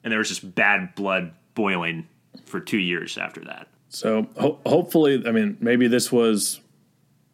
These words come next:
Speaker 2: an attempt to save the possibility of John Collins remaining a Hawk beyond this year by moving on from Pierce, if it, if it was that much bla-, bad blood. And I also wonder,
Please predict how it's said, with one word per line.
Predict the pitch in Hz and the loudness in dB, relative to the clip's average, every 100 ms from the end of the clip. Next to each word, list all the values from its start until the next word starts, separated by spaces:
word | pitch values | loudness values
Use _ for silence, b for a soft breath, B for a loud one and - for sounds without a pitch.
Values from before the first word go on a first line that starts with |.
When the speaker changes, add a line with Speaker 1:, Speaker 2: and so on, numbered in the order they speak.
| - | 0
Speaker 2:
an | 117 | 0
attempt | 107 - 120 110 - | 2 2 4 2 0
to | |
save | 101 - 117 107 | -2 2 2 4
the | 101 | 0
possibility | - 107 98 107 104 101 | 0 0 0 2 2 2
of | 95 | 2
John | 104 98 | 0 0
Collins | 101 107 98 95 95 - _ _ _ | 0 0 0 -2 -6 -10 _ _ _
remaining | 107 98 95 95 | 2 2 2 -2
a | 95 | -2
Hawk | 101 95 - - _ | -2 -2 -6 -16 _
beyond | - 101 92 92 | -4 -2 -4 -8
this | 92 - | -8 -8
year | 101 107 107 b b b | -8 -10 -12 b b b
by | 107 | 2
moving | 101 98 98 | 4 4 2
on | 95 | 0
from | 95 90 | -2 0
Pierce, | 101 92 - | 0 0 -2
if | 98 | -2
it, | 107 - | -2 0
if | 107 | 2
it | 117 | 4
was | 101 | 4
that | 98 98 | 2 0
much | 95 95 - | -2 -6 -4
bla-, | 110 95 - | -4 -4 -6
bad | 104 104 92 | 0 0 2
blood. | 104 98 92 101 B B B | 0 0 -2 -8 B B B
And | - | 0
I | 117 | 4
also | 170 202 151 | 4 4 4
wonder, | 113 120 110 107 104 | 6 4 4 4 0